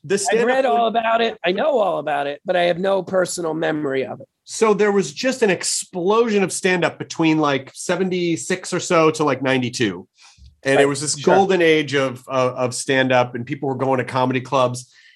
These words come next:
Speaker 1: and people were watching stand-up on television. And, and s-, almost every channel had,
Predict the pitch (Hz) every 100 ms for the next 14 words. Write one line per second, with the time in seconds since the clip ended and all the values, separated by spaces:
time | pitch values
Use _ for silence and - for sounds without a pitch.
0 | - 127 170 156 139 113 120 151 151 139
1 | 151 135 131 127 127 139 131 117 120 123
2 | 123 151 143 143 139 _ _ _ _ _
3 | _ _ _ _ - - - - 226 226
4 | 208 - 208 208 220 - 196 190 175 127
5 | 113 123 - 147 131 123 123 131 123